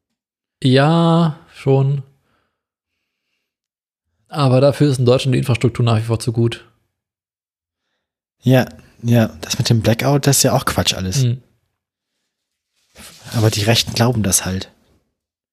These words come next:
Speaker 1: Also ich meine, wenn du so irgendwie so in anderen Ländern oder so im ländlichen Raum wohnst, wo du halt irgendwie nur, äh, Überlandleitungen
Speaker 2: Ja.
Speaker 1: hast für Strom.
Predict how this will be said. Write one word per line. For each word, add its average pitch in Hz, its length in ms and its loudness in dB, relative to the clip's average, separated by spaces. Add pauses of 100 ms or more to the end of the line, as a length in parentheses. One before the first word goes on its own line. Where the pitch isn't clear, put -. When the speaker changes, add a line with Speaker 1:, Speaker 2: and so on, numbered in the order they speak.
(720)
Speaker 1:
Also 135 180 2
ich 139 80 0
meine, 147 160 4
wenn 151 100 4
du 151 80 4
so 135 100 2
irgendwie 147 300 0
so 139 180 -2
in 101 80 -4
anderen 143 220 2
Ländern 151 240 2
oder 139 120 2
so 123 100 2
im 120 100 2
ländlichen 151 360 0
Raum 117 300 2
wohnst, 123 280 0
wo 123 80 2
du 120 60 4
halt 120 120 0
irgendwie 120 280 2
nur, 127 340 0 (640)
äh, 123 440 4
Überlandleitungen 120 760 2
Speaker 2:
Ja. 110 80 2
Speaker 1:
hast - 400 -2 (380)
für - 180 0
Strom. 107 460 0